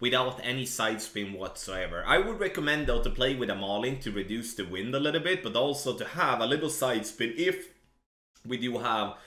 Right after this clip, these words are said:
a strong crosswind coming either left to right or right to left, so we don't have to aim super duper close to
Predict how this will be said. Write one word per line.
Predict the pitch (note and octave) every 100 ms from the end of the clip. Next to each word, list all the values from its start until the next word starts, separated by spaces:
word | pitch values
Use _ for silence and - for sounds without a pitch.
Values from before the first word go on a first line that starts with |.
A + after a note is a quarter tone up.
| - -
a |
strong | - - A#2+ A#2
crosswind | - A#2 A#2+ - G#2+ G#2
coming | G#2+ G#2
either | G2 G2 G2+
left | A#2 - -
to | G2
right | G2+ G2 F#2 -
or | A2
right | F#2+ F#2+ -
to | G2+
left, | A2 G#2+ - - -
so | - A#2+
we | A#2+
don't | A#2 A2+
have | A2 A2
to | -
aim | G#2+ G#2+ G#2 G#2
super | - F#3 B2+
duper | A2+ G#2 G2
close | A2 G2+ -
to | - G2+ F#2